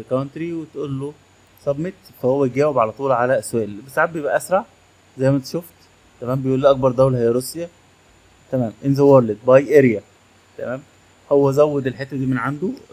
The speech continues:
توقعها، وجاب لي إن أكبر حاجة سبعتاشر، يعني قد مصر سبعتاشر مرة. طيب،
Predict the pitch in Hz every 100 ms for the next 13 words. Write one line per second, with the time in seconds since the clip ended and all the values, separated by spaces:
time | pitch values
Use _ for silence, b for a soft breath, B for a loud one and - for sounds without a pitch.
0 | 123 123 113 - 139 - 180 - _ _
1 | _ 131 131 127 139 135 131 127 127 131
2 | 127 131 135 131 120 107 135 131 135 127
3 | - _ - - 127 110 113 92 117 127
4 | 120 123 117 113 127 - - 113 110 110
5 | - 98 92 _ _ _ _ _ _ _
6 | 135 110